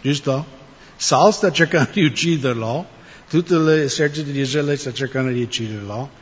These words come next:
I uomini fedeli, i suoi migliori amici, adesso vogliono anche loro ucciderlo, lapidarlo addirittura.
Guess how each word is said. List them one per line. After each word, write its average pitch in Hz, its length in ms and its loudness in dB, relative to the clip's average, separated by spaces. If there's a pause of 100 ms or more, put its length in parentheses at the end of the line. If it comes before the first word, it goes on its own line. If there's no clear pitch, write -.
(640)
I 156 120 0
uomini 202 480 4
fedeli, 180 380 4
i 151 40 4
suoi 165 220 0
migliori 185 320 4
amici, 185 460 2
adesso 165 360 2
vogliono 151 360 0
anche 165 240 -2
loro 156 320 2
ucciderlo, 120 880 -2 (1120)
lapidarlo 190 760 4
addirittura. 131 760 -4